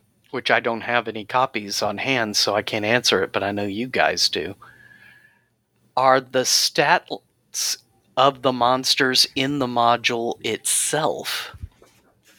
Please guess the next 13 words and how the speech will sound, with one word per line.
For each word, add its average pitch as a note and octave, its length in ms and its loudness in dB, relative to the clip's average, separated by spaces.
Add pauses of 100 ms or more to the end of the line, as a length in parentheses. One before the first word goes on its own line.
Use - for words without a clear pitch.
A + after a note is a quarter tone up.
(480)
statted G#2+ 680 -2
to A#2+ 200 -8
that, G2+ 300 -2 (420)
to - 120 -2
the G#3+ 100 -4
sword A#2 260 4
and G#2 120 -8
sorcery G2+ 480 -4
game? G2 280 -12 (220)
Are B2+ 220 4
there A#2+ 220 0
those A2+ 320 -4
attributes? - 880 -6